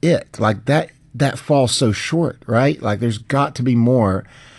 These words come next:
to what you're after than happiness. And I always use the word joy, like, and, and I'm not gonna go off of what I think the difference is, but to me, it's about joy. It's about finding joy, but it's about finding fulfillment, uh, in somewhere else in your life. Like, it's not from exercise. It can't be your kids.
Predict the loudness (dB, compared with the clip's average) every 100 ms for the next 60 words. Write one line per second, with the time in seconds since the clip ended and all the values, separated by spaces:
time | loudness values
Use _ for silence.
0 | -20 -6 0 2 2 2 0 0 -2 -2
1 | -2 0 0 0 -2 0 0 2 2 2
2 | 0 0 0 0 -2 0 0 0 -2 -6
3 | -8 -10 -12 -12 -8 -2 -2 -2 -2 -2
4 | 0 0 -2 -4 -4 -4 -4 -4 -4 -4
5 | -6 -6 -6 -2 0 0 0 -2 -2 -4
6 | -8 -4 -2 -2 -6 -16 -20 -20 -6 -2
7 | -2 0 2 2 0 0 0 0 -2 -4
8 | -2 -2 -2 0 0 0 -4 -8 -4 -2
9 | 0 -2 -8 -20 -20 -20 -20 -20 -20 _
10 | _ 0 2 0 -2 0 2 2 0 -6
11 | -8 -4 0 2 2 2 0 0 2 2
12 | 0 -4 -6 -6 -4 -4 -2 -2 -2 -4
13 | -4 -4 -4 0 2 2 0 -2 -10 -12
14 | -4 -4 -2 -2 -2 -2 0 2 4 2